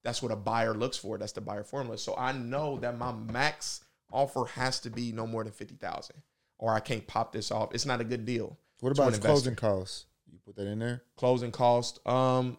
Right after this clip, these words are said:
Speaker 1: I don't. I
Speaker 2: You
Speaker 1: really don't.
Speaker 2: wholesaling. Yeah,
Speaker 1: Yeah, 'cause
Speaker 2: gotcha.
Speaker 1: I'm wholesaling. I don't. The buyer pays that. They always do.
Speaker 2: Gotcha. So
Speaker 1: You know what I
Speaker 2: every
Speaker 1: mean?
Speaker 2: deal that you get,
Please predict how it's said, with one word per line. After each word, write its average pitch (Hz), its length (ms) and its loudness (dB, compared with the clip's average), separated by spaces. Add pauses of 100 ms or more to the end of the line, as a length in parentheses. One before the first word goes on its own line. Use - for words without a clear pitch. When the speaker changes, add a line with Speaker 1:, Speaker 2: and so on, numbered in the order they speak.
Speaker 1:
I 113 140 2
don't. 104 280 -2 (300)
I 113 120 0
Speaker 2:
You 113 80 2
Speaker 1:
really 120 180 6
don't. 110 120 2
Speaker 2:
wholesaling. 98 240 0 (400)
Yeah, 98 300 -6
Speaker 1:
Yeah, 113 240 2
'cause 113 120 2
Speaker 2:
gotcha. 120 40 4
Speaker 1:
I'm 120 80 2
wholesaling. 110 460 2
I 120 80 4
don't. 110 240 2
The 107 80 -2
buyer 113 260 6
pays 107 260 -2
that. 104 140 -2
They 107 120 0
always 107 280 0
do. 101 180 -6 (200)
Speaker 2:
Gotcha. 104 220 -2
So 113 160 2
Speaker 1:
You 107 60 2
know 113 60 -2
what 117 60 4
I 135 40 8
Speaker 2:
every 139 160 6
Speaker 1:
mean? 165 80 0
Speaker 2:
deal 156 180 6
that 131 200 0
you 160 80 0
get, 135 380 0